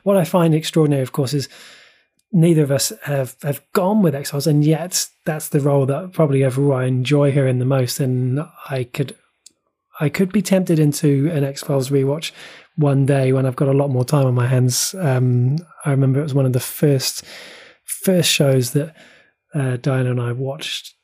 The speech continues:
together, um, when we, when we first met. One of the first things we sort of, we, we bought the D V D box set, and it's just, it, some of it maybe hasn't aged the greatest, perhaps, given that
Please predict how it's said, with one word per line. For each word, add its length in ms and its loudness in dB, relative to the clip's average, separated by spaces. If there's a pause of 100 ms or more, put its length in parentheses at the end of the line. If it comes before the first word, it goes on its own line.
together, 540 -2 (420)
um, 500 -6
when 140 -4
we, 100 -6
when 220 -6
we 60 -6
first 220 -6
met. 160 -4
One 80 -4
of 80 -4
the 40 -10
first 240 -4
things 140 -4
we 80 -4
sort 180 -4
of, 200 -8
we, 120 -6 (180)
we 80 -4
bought 260 -6
the 60 -6
D 180 0
V 80 0
D 120 -2
box 300 -10
set, 180 -6
and 160 -4
it's 360 -6
just, 480 -8 (1040)
it, 200 -4 (140)
some 280 0
of 100 -2
it 100 2
maybe 240 4
hasn't 280 2
aged 340 0
the 80 -2
greatest, 600 -2
perhaps, 480 -2
given 320 -2
that 140 -8